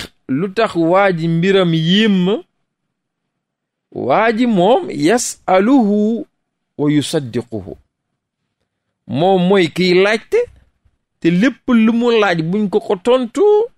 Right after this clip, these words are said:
mu daal di ko déggal. Ah, nee na waa ji kii mbiram de,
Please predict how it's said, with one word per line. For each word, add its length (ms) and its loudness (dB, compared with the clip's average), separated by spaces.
mu 120 2
daal 220 2
di 80 -2
ko 120 -2
déggal. 340 -2
Ah, 240 0
nee 160 -8
na 100 -4
waa 220 0
ji 160 -6
kii 240 -4
mbiram 380 -2
de, 240 -4